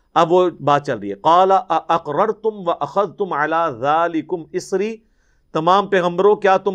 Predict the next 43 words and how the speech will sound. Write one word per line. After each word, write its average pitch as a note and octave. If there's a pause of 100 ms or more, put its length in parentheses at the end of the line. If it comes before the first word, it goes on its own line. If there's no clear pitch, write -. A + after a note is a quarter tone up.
اقرار F3
کرتے G3
ہو G#3+
اور F#3
اس -
پہ G3
میرا E3+
بھاری C#3
ذمہ E3
اٹھاتے D#3
ہو، C4 (640)
اس F#3+
بات G3+
کے C4
اوپر A#3+ (520)
کہ G3
تم G#3+
نبی G#3+
ہو G#3+
اور A3
تمہاری G#3
موجودگی F#3+
میں G#3+
کوئی G#3
اور G3+
نبی G3+
آئے G#3
تو G#3+
تم G3+
نے G3+
اس -
پہ A3
بھی G#3+
ایمان G3
لانا G3
ہے A3 (440)
اور F#3+
اس G3+
کی A3+
تصدیق A3+
بھی A#3
کرنی F#3
ہے؟ A#2+